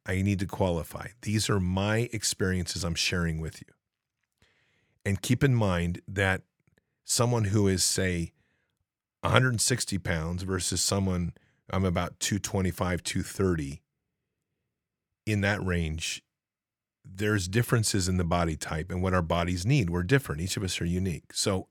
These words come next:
as I have gone through this fast, the, what has been placed on my heart from God is that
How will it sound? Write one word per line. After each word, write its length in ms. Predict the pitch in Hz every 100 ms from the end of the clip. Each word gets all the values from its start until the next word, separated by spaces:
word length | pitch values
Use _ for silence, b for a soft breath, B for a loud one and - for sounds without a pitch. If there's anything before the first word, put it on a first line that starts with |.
| _
as 280 | 110 117 107
I 280 | - 120 143
have 260 | 139 131 104
gone 240 | 104 101
through 220 | 92 95
this 240 | 90 85 -
fast, 400 | 80 73 - -
the, 80 | 98
what 220 | 107 101
has 180 | 107 92
been 200 | 98 95
placed 420 | - 113 123 - 104
on 140 | 104
my 200 | 98 101
heart 260 | 90 87 -
from 200 | 90 85
God 360 | 90 82 78 -
is 240 | 95 82
that 180 | 92 85